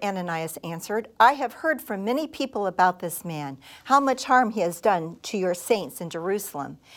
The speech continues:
And he has authority here from the chief priests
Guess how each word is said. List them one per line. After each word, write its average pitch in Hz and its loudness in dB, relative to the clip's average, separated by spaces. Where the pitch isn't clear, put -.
And 254 2
he 302 -4
has 339 2
authority 247 2
here 175 -2
from 170 -8
the 160 -10
chief 262 -8
priests 175 -2